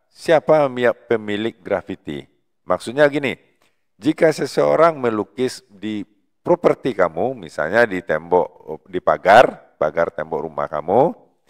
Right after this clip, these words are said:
Nah, apakah bisa kamu mengklaim secara legal hasil karya itu sebagai milikmu sendiri?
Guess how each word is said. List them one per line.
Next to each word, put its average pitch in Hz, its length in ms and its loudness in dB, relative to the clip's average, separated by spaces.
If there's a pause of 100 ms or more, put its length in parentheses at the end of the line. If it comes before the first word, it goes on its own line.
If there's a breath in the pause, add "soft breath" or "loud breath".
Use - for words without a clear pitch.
(340)
Nah, 85 320 0
apakah 139 480 2
bisa 123 560 2
kamu 113 400 -2
mengklaim 110 960 0 (720)
secara 101 480 2
legal 98 720 2 (400)
hasil 123 400 0
karya 120 480 6
itu 139 240 -2
sebagai 107 880 0
milikmu 101 560 -8
sendiri? 101 720 -2